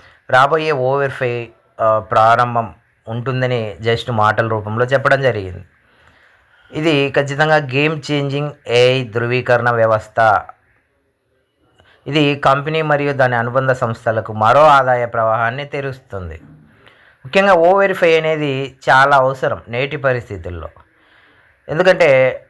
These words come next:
ఓ వెరిఫై అనేది ఒక సిస్టమాటిక్‌గా ఏఐ హెల్పింగ్‌తో జరుగుతుంది. ఇక్కడ మోసానికి అవకాశం లేదు. మరి నేటి కాలంలో చూసాం మనం, Facebook కానీ Instagram కానీ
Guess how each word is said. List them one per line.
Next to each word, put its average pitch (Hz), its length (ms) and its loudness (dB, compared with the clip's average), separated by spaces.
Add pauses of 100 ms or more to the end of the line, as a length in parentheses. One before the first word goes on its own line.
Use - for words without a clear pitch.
ఓ 143 140 0
వెరిఫై 165 360 0
అనేది 139 320 -2
ఒక 127 420 2
సిస్టమాటిక్‌గా 127 1080 0
ఏఐ 131 380 -2
హెల్పింగ్‌తో 117 840 -2
జరుగుతుంది. 117 640 -4 (320)
ఇక్కడ 131 540 2 (280)
మోసానికి 131 800 -2
అవకాశం 117 640 0
లేదు. 110 400 -4 (720)
మరి 143 100 -2
నేటి 151 300 0
కాలంలో 170 500 2
చూసాం 151 500 -8
మనం, 87 180 -12 (260)
Facebook 127 360 -6
కానీ 120 360 -2
Instagram 113 580 0
కానీ 113 460 -6